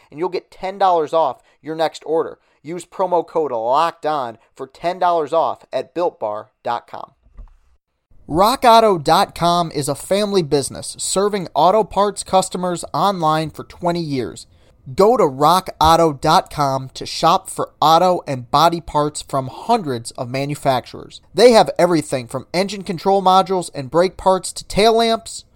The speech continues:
motor oil, and even a new carpet. Whether it's for your classic or daily driver, get everything you need in a few easy clicks delivered directly to your door.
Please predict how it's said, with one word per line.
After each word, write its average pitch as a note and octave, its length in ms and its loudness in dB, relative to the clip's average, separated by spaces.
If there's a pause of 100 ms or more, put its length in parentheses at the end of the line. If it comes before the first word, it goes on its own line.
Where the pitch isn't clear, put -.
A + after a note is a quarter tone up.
(120)
motor G3+ 420 6
oil, G#3 340 0 (300)
and D#3+ 120 -4
even D#3+ 400 -2 (240)
a B2+ 40 -10
new D3+ 160 2
carpet. F3 460 2 (160)
Whether A3 320 8
it's F3+ 140 -4
for A3 200 2
your G3+ 160 0
classic A3 640 0
or D#3 160 0
daily F#3+ 380 2
driver, D3+ 500 2 (460)
get - 300 4
everything G#3 480 0
you G#3+ 200 -4
need D#3 460 -4 (160)
in D3 100 -2
a D3 60 0
few A3 400 -4
easy A3 300 -2
clicks - 560 0 (180)
delivered E3+ 400 2
directly D3 560 -2
to - 140 -10
your C#3+ 220 0
door. - 320 -6